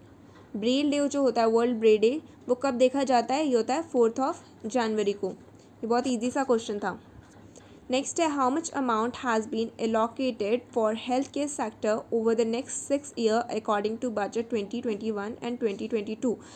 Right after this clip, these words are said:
तो आपको जो नया बजट आया है उसको देख लेना, मैंने करंट अफेयर वाले में भी कराया है, नहीं तो आप, अ, Google पे भी ऐसे सर्च करोगे तो आपको मिल जाएगा, एक बार थोड़ा सा समरी पढ़ लेना,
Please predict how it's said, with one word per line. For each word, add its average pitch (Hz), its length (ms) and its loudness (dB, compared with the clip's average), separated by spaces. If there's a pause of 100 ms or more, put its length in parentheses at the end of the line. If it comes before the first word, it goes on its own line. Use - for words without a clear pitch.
(260)
तो - 60 2
आपको 233 320 2
जो 285 120 -2
नया 240 280 0
बजट 240 340 2
आया 214 240 2
है 240 200 0
उसको 233 320 -4
देख 226 240 6
लेना, 233 160 0
मैंने 240 180 -2
करंट 220 320 0
अफेयर 240 200 -2
वाले 226 200 0
में 233 80 0
भी 254 80 -4
कराया 220 380 0
है, 330 80 -4
नहीं - 380 -8
तो 247 100 2
आप, 247 220 0
अ, 220 120 2
Google 233 360 2
पे 254 100 2
भी 277 100 0
ऐसे 262 200 -2
सर्च 233 260 -2
करोगे 233 280 0
तो 269 100 -2
आपको 240 220 0
मिल 226 180 0
जाएगा, 214 240 0
एक 233 200 -2
बार 247 120 0 (120)
थोड़ा 254 200 2
सा 285 120 -4
समरी 233 360 -2
पढ़ 220 180 0
लेना, 190 300 -4